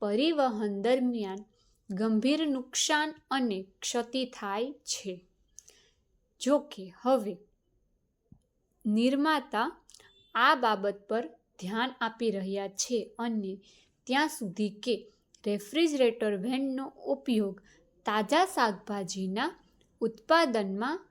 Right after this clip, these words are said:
પરિવહન માટે કરવામાં આવે છે. ઠંડીના સમય દરમિયાન પરિવહન, રેફ્રિજરેટર વેન અથવા ઠંડકવાળા વાહનોનો ઉપયોગ લાંબા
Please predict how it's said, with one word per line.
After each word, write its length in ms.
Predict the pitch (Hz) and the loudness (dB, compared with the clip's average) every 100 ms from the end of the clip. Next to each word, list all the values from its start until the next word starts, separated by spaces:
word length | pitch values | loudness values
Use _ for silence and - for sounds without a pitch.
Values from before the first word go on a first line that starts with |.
| _ _ | _ _
પરિવહન 680 | 208 196 240 254 277 285 285 | -6 -2 0 2 0 0 -2
માટે 380 | 254 226 220 - 214 _ _ | -2 -4 -6 -10 -12 _ _
કરવામાં 720 | 214 208 202 190 190 254 330 _ _ | -4 -2 -2 -4 -4 -4 -6 _ _
આવે 300 | 214 202 180 185 | -8 -8 -8 -12
છે. 220 | - - 214 _ _ _ _ _ _ - - _ _ _ _ _ _ | -16 -16 -20 _ _ _ _ _ _ -20 -20 _ _ _ _ _ _
ઠંડીના 640 | 226 220 233 302 330 359 | -2 2 2 2 2 0
સમય 500 | 349 - 226 220 226 214 | 0 0 0 0 -2 0
દરમિયાન 680 | 240 277 262 214 196 208 262 - _ _ _ - | 2 4 2 0 -2 -4 -4 -10 _ _ _ 0
પરિવહન, 680 | 214 214 247 240 226 233 226 - _ | 2 4 4 2 2 -2 -6 -10 _
રેફ્રિજરેટર 960 | 196 208 208 247 226 233 220 220 233 226 196 | -4 -2 0 2 2 0 0 -2 0 -2 -2
વેન 340 | 185 220 233 220 - - _ _ - | 0 2 2 -2 -12 -20 _ _ -2
અથવા 520 | 294 - 208 196 185 - _ _ _ _ | -2 -2 -12 -8 -8 -10 _ _ _ _
ઠંડકવાળા 960 | - 226 226 285 330 330 220 202 202 196 185 | -6 -2 2 4 4 0 -2 -2 -2 -4 -4
વાહનોનો 760 | 196 196 208 262 311 240 196 185 - | -4 -2 -2 0 0 -2 -4 -10 -8
ઉપયોગ 500 | 277 262 254 240 180 - _ _ _ _ | -8 -6 -2 0 -2 -6 _ _ _ _
લાંબા 540 | 196 208 208 226 302 | -4 0 0 4 4